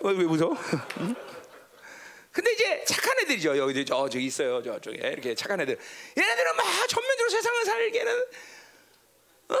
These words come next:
너무 뒤통수가 뜨끈뜨끈한 거야, 이거. 그러다가 뒤통수가 어떡하지? 응? 내가 지옥은 믿지 않지만 지옥이 있다는데. 아, 이건 거듭난 사람은 지옥 믿-, 믿죠. 지옥 믿는데 지옥 갈 생각하니까 끔찍한 거죠. 끔찍한 거죠.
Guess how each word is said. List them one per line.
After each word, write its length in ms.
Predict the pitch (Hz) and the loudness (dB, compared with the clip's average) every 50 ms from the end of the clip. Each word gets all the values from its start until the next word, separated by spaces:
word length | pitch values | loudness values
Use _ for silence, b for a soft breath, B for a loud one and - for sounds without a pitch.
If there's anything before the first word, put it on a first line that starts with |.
| 571 - - | 0 0 0
너무 220 | - 330 - 494 | 0 2 2 2
뒤통수가 440 | 480 - - - 427 - 392 320 - | 0 0 0 0 2 2 0 0 0
뜨끈뜨끈한 420 | - 415 427 - 392 311 233 190 139 | 0 -2 -2 0 0 -2 -2 -2 -2
거야, 100 | 131 127 | -2 -2
이거. 140 | 117 120 | -2 -2
그러다가 260 | 120 110 113 110 104 110 | -4 -4 -4 -4 -6 -6
뒤통수가 420 | - - - - 123 117 147 131 | -6 -8 -8 -8 -8 -4 -4 -4
어떡하지? 440 | 110 110 - - 127 120 117 123 151 - _ b b b b b b b b _ _ - - | -4 -6 -8 -10 -12 -12 -12 -14 -14 -16 _ b b b b b b b b _ _ -12 -10
응? 140 | 143 190 262 _ B B B B B | -10 -10 -10 _ B B B B B
내가 200 | B - 139 147 | B -4 -4 -2
지옥은 380 | 151 - - - 190 190 185 175 | -2 -2 0 0 0 0 0 0
믿지 160 | 156 151 - | -2 0 -2
않지만 280 | 160 131 - 139 147 143 | -2 -2 -2 -4 -2 -2
지옥이 300 | - - 175 160 143 147 | 0 0 0 -2 -2 -2
있다는데. 460 | - 156 139 113 104 101 104 113 165 - B B B B B B B B B B - | -2 -2 -2 -2 -4 -4 -6 -6 -6 -10 B B B B B B B B B B -4
아, 220 | - 147 113 113 131 | -2 0 0 0 0
이건 240 | 131 143 156 139 117 | 0 0 -2 -2 -4
거듭난 360 | - - 165 160 170 165 151 | -4 -2 0 0 0 0 0
사람은 160 | 147 147 156 | 0 -2 0
지옥 180 | - - 180 151 | 0 0 -2 -2
믿-, 180 | 143 - - 156 | -4 -6 -8 -6
믿죠. 440 | 135 - 143 - - 131 120 143 156 | -4 -2 -2 0 0 0 0 0 0
지옥 240 | - - 165 135 151 | 0 -2 -2 -2 -2
믿는데 440 | 143 139 - 185 165 139 143 135 - B B B B B B | -4 -2 -2 0 0 0 0 -2 -2 B B B B B B
지옥 260 | - - 180 185 - | -2 0 0 0 2
갈 200 | 180 165 160 151 | 2 0 0 0
생각하니까 440 | - 156 143 117 120 123 123 120 117 | -2 -2 -2 -2 -4 -4 -4 -6 -6
끔찍한 420 | - - 262 247 - - 160 123 | -4 -2 -2 -2 -2 -2 -4 -8
거죠. 200 | 123 123 - - | -10 -14 -14 -12
끔찍한 320 | - - 151 - - 127 123 | -12 -10 -10 -10 -12 -14 -14
거죠. 240 | 131 139 - 143 | -16 -18 -18 -20